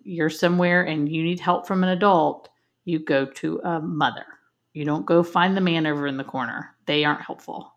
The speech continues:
Nobody's ask-, you know, like, it's the whole, like, s-, you know, stranger thing, but, like, you have to start layering that in for them too, of, like, not everybody's after you,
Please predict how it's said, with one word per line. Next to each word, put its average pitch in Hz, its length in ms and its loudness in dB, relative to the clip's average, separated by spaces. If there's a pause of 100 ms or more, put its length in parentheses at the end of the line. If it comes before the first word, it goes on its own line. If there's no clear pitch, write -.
Nobody's 160 400 -2
ask-, 139 200 -4 (140)
you 185 120 2
know, 135 240 2
like, 147 180 -4
it's 180 160 -6
the 165 120 -2
whole, 156 200 0
like, - 180 -4
s-, - 200 -20 (240)
you 156 100 -4
know, 120 120 -6
stranger 170 440 -4
thing, 135 260 -8
but, - 140 -10
like, 143 220 -8 (260)
you 208 80 -6
have 170 60 -4
to 180 100 2
start 170 400 0
layering 156 380 0
that 143 180 2
in 147 160 0
for 147 160 -4
them 147 320 0
too, 151 260 0
of, 135 160 -4
like, 131 380 -8 (480)
not 208 220 6
everybody's 226 400 6
after 147 360 4
you, 269 440 4